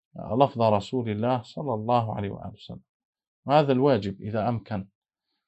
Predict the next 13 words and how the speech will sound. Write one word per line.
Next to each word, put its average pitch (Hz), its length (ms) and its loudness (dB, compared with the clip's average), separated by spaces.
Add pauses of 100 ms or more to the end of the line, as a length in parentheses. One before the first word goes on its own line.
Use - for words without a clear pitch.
(960)
"إذا 147 200 8
مات 180 320 6
فيهم 147 420 2
الرجل 131 400 2
الصالح 120 560 4
أو 113 60 -2
العبد 131 240 2
الصالح 160 520 4
بنوا 139 480 2
على 135 400 4
قبره 156 460 -2
مسجدا." 110 880 0 (1500)
ماذا 131 600 6